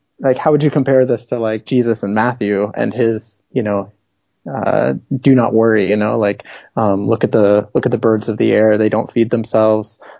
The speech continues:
Um, they don't toil or, look at the flowers that don't toil or spin. Um, you know, th-, uh, tomorrow has enough worries of its own.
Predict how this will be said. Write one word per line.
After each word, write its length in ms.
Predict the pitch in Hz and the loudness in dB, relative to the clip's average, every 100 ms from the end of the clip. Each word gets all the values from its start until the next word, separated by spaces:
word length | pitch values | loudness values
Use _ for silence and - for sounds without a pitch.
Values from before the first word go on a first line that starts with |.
| _ | _
Um, 540 | 127 107 101 101 104 107 _ _ _ | -4 -2 -4 -4 -6 -8 _ _ _
they 180 | 165 135 | -4 0
don't 160 | 120 107 | 0 -2
toil 280 | - 113 110 | 0 0 0
or, 140 | 110 - | -2 -2
look 140 | 127 | -2
at 40 | 120 | -2
the 60 | |
flowers 460 | 117 117 110 110 - | -2 0 0 -2 -4
that 120 | 110 | -6
don't 200 | 113 107 | -6 -10
toil 320 | - 113 110 | -4 -2 0
or 60 | 110 | -4
spin. 480 | - 120 110 110 110 - - _ | -4 -4 -2 -4 -10 -20 -20 _
Um, 540 | 113 107 98 98 104 - _ _ _ _ _ | -4 -2 -4 -6 -10 -14 _ _ _ _ _
you 100 | 117 | 0
know, 260 | 107 104 - | 0 0 -4
th-, 220 | 156 - - | -8 -6 -2
uh, 160 | 123 | 0
tomorrow 340 | 110 131 120 113 | 0 0 2 2
has 160 | 117 | 0
enough 380 | 110 110 110 - _ | -2 -4 -6 -14 _
worries 380 | 143 131 117 113 | -2 0 0 0
of 100 | 113 | -2
its 180 | 107 - | -2 -2
own. 320 | 110 107 104 | -2 -2 -6